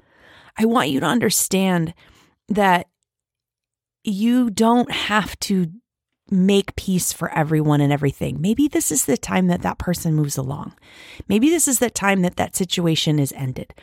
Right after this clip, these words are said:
right? Whatever it is, don't put it upon yourself. And every single time you, like, shout out the "I'm sorry," you're just throwing that, an extra arrow into your own heart. Love yourself.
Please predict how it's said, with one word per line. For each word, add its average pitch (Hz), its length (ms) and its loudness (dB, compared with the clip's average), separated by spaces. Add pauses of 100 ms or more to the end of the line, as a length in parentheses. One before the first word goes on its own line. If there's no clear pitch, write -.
(140)
right? 190 260 0
Whatever 226 300 0
it 208 80 2
is, 170 180 0 (360)
don't 226 340 2
put 226 200 0
it 226 140 0
upon 190 380 -2
yourself. 170 480 -2
And - 120 -10
every 233 320 -4
single 262 320 0
time 233 360 -6
you, 226 180 0
like, 208 160 -2
shout 254 380 -2
out 254 160 -2
the 240 120 -2
"I'm 208 140 0
sorry," 294 400 2
you're 294 140 0
just - 260 -6
throwing 311 520 0 (640)
that, 247 280 -4 (200)
an 240 200 2
extra - 420 -4
arrow 302 340 2
into 226 160 4
your 214 200 -2
own 196 180 -2
heart. - 640 -4 (1000)
Love 240 160 -4
yourself. - 720 -2